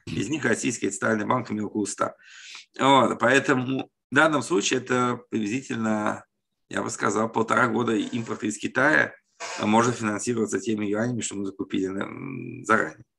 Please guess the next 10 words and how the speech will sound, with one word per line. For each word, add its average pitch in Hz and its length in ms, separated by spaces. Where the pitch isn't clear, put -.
В - 60
этом 113 220
отношении, 123 280
конечно, 104 360
этот 95 140
торговый 107 340
партнер 113 320
будет, 107 240
безусловно, 113 380
приоритетный. 107 520